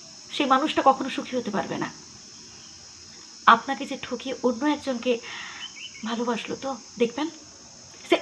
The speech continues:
ওই মানুষটার থেকে একদিন না একদিন অবহেলিত হবে আর ভীষণ কষ্ট পাবে তখন। না, এটা, এটা আপনার কোনো রকমভাবে ঈশ্বরের কাছে চাওয়াও নয়, আল্লাহর কাছে চাওয়াও নয়। আপনি তার মঙ্গল চাইছেন, সব কিছু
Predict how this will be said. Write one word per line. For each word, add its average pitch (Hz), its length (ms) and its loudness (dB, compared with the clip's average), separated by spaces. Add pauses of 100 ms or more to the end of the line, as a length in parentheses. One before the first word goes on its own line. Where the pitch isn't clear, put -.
(140)
ওই 427 180 12
মানুষটার 453 400 8
থেকে 359 200 4
একদিন 277 220 2
না 269 100 6
একদিন 196 220 2 (1160)
অবহেলিত 208 400 0 (100)
হবে - 180 -6 (920)
আর 277 140 10
ভীষণ 330 260 4 (100)
কষ্ট - 180 -4 (100)
পাবে - 220 -6
তখন। 202 200 -10 (1500)
না, 262 80 8 (180)
এটা, 294 160 2 (1600)
এটা 240 180 2
আপনার 269 220 -2 (340)
কোনো 247 200 4
রকমভাবে 247 380 0 (520)
ঈশ্বরের 262 360 0
কাছে 240 160 0 (180)
চাওয়াও 233 400 2
নয়, 226 200 -2
আল্লাহর 240 240 2
কাছে 233 160 -4 (120)
চাওয়াও 113 320 4 (100)
নয়। - 180 -4 (580)
আপনি 415 180 2
তার 403 160 4
মঙ্গল 370 280 6
চাইছেন, 190 300 -2
সব - 160 -4
কিছু - 140 -6